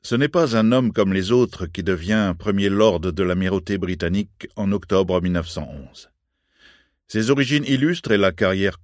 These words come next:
courte mais brillante de son père sont bien connues dans la Grande-Bretagne de l'époque. On sait aussi qu'il s'est illustré en tant que jeune officier dans plusieurs campagnes militaires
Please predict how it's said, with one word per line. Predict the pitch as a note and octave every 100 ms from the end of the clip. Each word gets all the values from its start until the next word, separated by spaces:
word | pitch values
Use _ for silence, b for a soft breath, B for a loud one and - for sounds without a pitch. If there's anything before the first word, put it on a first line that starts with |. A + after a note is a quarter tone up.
| -
courte | D3 - -
mais | F2+ E2+
brillante | E2 G2 A2 A2+ -
de | -
son | E2 E2+
père | E2+ G#2+ B2
sont | - G#2+
bien | G#2 A2 A2
connues | B2+ A2+ G#2+
dans | E2+ E2
la | E2
Grande-Bretagne | D#2 G2 F#2 D#2+ F2 F#2 F2 D#2+
de | D2+
l'époque. | D2+ D#2 - - - _ _ _ _ _ _ _ _ -
On |
sait | G2 A2 G2
aussi | F2+ B2
qu'il | A2 F#2
s'est | -
illustré | F#2 F#2+ F#2 E2+ A#2 C3
en | A2
tant | G2+ F#2+
que | E2 F2+
jeune | F2 G2+
officier | F2 F#2 E2+ A2+ B2
dans | A#2 G2+
plusieurs | - G#2+ A2 A2
campagnes | A#2 A2 A#2+ A#2 A2
militaires | G#2 F#2+ E2 F#2+ G#2